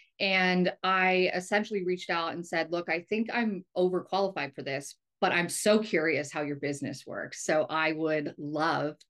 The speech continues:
to, to take this role. Like, I'd love to, to sit in the back."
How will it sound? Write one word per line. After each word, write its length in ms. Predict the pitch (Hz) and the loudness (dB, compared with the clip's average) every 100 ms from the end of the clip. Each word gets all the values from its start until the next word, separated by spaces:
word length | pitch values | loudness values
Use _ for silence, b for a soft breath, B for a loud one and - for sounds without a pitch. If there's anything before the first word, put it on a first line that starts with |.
| - | -4
to, 540 | 160 151 151 151 156 - _ _ _ - | -2 -2 -2 -4 -6 -10 _ _ _ -6
to 120 | 196 | -4
take 300 | 185 190 185 | 2 0 2
this 180 | 214 233 | 0 4
role. 240 | - 147 | 2 4
Like, 160 | 170 175 | 2 2
I'd 200 | 165 160 | 0 2
love 160 | 170 - | -2 0
to, 140 | 175 165 _ | -6 -6 _
to 100 | - | -6
sit 200 | 190 208 | 0 0
in 100 | 180 | 2
the 60 | 175 | 2
back." 380 | 170 170 - | 2 0 -2